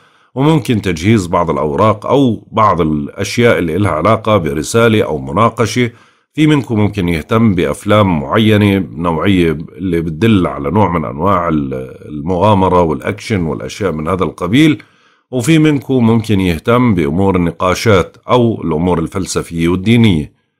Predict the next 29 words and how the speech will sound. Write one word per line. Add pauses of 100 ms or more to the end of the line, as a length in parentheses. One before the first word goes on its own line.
(440)
أما
بالنسبة
للبيت
العاشر
فشايف
أنا
في
ضغط
كبير
على
بيت
السمعة، (320)
حاول
إنك
ما
تعمل
أي
شيء
بشوه
سمعتك،
ما
تغامر
وما
تجازف
وما
تدخل
في
أشياء
مشبوهة،